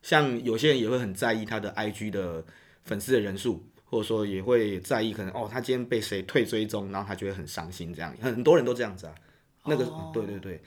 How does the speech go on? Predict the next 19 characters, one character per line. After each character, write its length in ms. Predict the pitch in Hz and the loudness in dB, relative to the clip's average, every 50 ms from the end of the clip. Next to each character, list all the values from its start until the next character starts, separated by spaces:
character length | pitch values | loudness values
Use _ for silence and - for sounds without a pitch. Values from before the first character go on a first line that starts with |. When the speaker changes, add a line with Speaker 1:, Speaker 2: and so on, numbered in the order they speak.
| - - | -18 -4
Speaker 1:
所 100 | - 254 | 0 4
以， 120 | 277 214 - - - - - - - _ _ _ _ _ | 4 4 2 0 -8 -16 -18 -20 -20 _ _ _ _ _
那 220 | - 277 285 247 220 190 | 0 2 2 2 2 2
你 160 | 165 151 131 | 0 -2 -2
这 160 | 117 - 214 254 | 0 2 4 6
样 120 | 226 202 | 6 6
子 140 | 170 151 147 | 4 2 2
连 320 | 139 131 131 135 143 151 151 | 2 4 4 4 4 2 0
播 240 | - - 185 190 190 | 2 4 6 8 10
了 120 | 180 160 139 | 8 8 6
最 320 | - - - 202 180 147 | 4 2 4 6 6 6
长 280 | 131 - 123 110 107 107 | 4 0 -4 -6 -6 -6
是 120 | - 143 | -6 -6
十 280 | 127 - - - 110 117 | -6 -6 -6 -2 2 4
二 100 | 135 131 | 4 4
个 140 | 117 107 95 | 2 0 -4
小 240 | 90 - 90 76 76 | -6 -6 -6 -6 -8
时 220 | - - - 69 | -10 -14 -16 -16
嘛？ 180 | 73 80 78 | -16 -14 -16